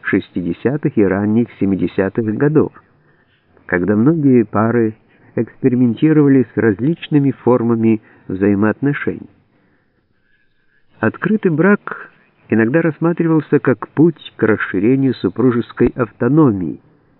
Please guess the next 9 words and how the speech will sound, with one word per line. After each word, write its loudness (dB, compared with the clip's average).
внедряя 0
неверность. -2
К -20
несчастью, 0
многие, 2
экспериментировавшие 0
с -10
открытым 0
браком, -2